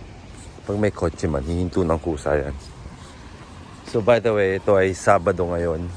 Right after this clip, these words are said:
So ganyan kakonti ang tao. Parang ghost town. <laughs> Ayan yung famous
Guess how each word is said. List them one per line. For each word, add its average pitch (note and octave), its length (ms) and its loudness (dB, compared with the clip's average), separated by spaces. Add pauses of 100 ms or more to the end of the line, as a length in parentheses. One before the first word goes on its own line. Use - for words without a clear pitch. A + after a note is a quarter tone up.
So - 160 -4
ganyan E2+ 400 0
kakonti E2+ 560 0
ang E2 160 -2
tao. D#2 400 0 (320)
Parang E2+ 240 4
ghost D#2+ 320 -4
town. E2 160 -2 (600)
<laughs> - 600 -16
Ayan G2 320 2
yung E2+ 80 -2
famous E2+ 640 -2